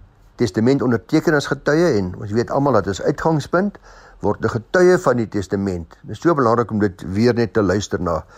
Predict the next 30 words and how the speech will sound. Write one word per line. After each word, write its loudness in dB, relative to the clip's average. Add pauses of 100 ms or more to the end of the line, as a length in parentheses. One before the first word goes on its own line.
(160)
gediskwalifiseer 0
om -6
in -6
gevolge 0
daardie 2
testament -4 (500)
te -2
erf, -2 (760)
behalwe 2
tot 0
die 0
mate 2
waarin 0
die -6
getuie 2 (120)
in -6
elk 0
geval -2
in -10
gevolge -4
die -6
intestate 0
erfreg -4 (240)
sou 0
erf. -2 (360)
Maar 2
maak 0
dus -2
baie 2
seker -4